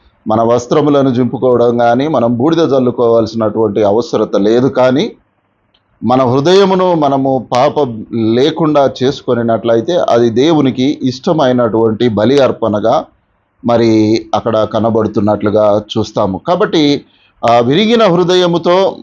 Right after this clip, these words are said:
నీవు దేవునికి ప్రార్థన చేయునప్పుడు దేవుడు నీ తట్టు తిరుగుతాడు. మీకా గ్రంథంలో కూడా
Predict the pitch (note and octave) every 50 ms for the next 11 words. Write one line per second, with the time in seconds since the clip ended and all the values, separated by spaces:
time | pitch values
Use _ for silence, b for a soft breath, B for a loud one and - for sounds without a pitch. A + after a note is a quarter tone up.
0 | - _ - C3+ B2 C3+ C#3+ C3+ C3+ B2 C3+ D3+ D#3+ D#3 D3+ D3+ B2 C3+ C#3 C3
1 | B2+ A2+ - A2+ A2+ B2 C3 B2 A2+ C3 A#2+ A#2+ A#2+ A#2 A2+ A2+ A2 G#2+ - -
2 | - A#2 A2 B2 B2+ B2 B2 A#2 G2+ C3 B2+ D3+ G3 - - - _ _ _ _
3 | _ _ _ _ _ _ _ _ _ _ - G#2 G2+ A2+ B2 C3 C3+ C3 B2 A#2
4 | A#2+ A#2 A2 A2+ A2 G#2+ A2 A2+ G#2+ G2+ - A2+ A2 A2 A2 G#2+ A2 G#2 G#2+ A2
5 | G#2 G#2+ G#2 G#2+ G2 F#2+ E2+ - _ _ _ _ - A2 B2 B2 B2+ C3 A#2+ A2+
6 | A#2+ A#2+ A#2 A#2 A#2+ A#2 A#2 A2+ A2 G#2+ A2 A2+ A2+ A2+ A#2 G#2+ -